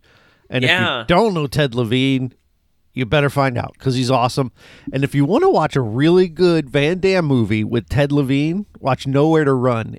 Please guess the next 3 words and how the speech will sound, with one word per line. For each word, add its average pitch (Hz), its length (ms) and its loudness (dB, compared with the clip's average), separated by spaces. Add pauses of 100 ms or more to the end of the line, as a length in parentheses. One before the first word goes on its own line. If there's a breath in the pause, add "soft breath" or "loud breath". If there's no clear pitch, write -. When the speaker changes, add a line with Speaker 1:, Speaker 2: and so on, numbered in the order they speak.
Speaker 1:
It's 131 320 -6 (240)
excellent. 98 600 -6 (1000 soft breath)
Anyway. 151 600 -2